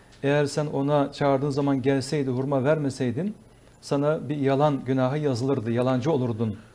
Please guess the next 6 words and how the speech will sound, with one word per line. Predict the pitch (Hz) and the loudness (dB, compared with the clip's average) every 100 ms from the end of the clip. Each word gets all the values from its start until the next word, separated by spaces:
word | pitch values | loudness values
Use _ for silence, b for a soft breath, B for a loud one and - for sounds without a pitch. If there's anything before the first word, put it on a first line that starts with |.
| - - | -12 -8
diyor. | 117 131 | -6 -2
Böyle | 160 143 | 0 0
bir | |
olay. | 156 131 123 110 b b b b b 160 | 0 0 0 -2 b b b b b 2
Yani, | 156 160 151 - b b b - | 4 4 2 -2 b b b -4
e, | 135 131 135 135 135 | 0 4 6 6 4